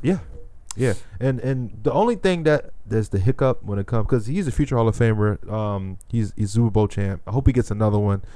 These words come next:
Uh, he deserves it 'cause he's been putting in that work. Um, but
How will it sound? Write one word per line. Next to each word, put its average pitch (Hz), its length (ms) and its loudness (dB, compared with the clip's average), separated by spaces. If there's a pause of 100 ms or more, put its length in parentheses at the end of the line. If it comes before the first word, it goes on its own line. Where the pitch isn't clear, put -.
(220)
Uh, 95 260 4
he 104 140 2
deserves 98 420 0
it 98 140 -4 (140)
'cause 101 120 -2
he's 101 100 -4
been 101 140 -4
putting 107 240 0
in 101 80 -2
that 98 160 -2
work. 98 260 -4 (460)
Um, 104 480 -2
but 123 220 0